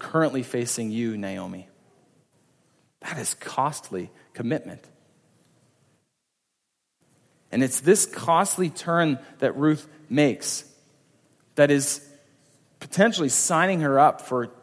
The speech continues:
just a lot of life that is just gonna be hard, a lifetime of hardship.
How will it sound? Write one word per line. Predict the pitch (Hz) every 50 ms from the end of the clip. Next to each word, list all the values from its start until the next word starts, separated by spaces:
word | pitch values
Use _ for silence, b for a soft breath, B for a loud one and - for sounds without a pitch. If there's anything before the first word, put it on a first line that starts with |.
| _ -
just | - 139 135 - - - _ _ _ _ _ _ _ _ _ _ _
a | - - 117 113
lot | 110 117 123 127 147 180 196 - - - - - - -
of | 113 110 110
life | 123 135 151 170 165 156 139 - - -
that | 135 127 - - - - - -
is | 117 110 -
just | - 160 160 156 -
gonna | 180 165 151
be | 131 131 123
hard, | 117 - - - 117 117 113 101 101 98 - - - - -
a | 110
lifetime | 113 117 127 139 156 165 170 - - 180 165 156 156 156 156 B B B
of | - 110 -
hardship. | - - - 123 127 123 104 - - - 98 - -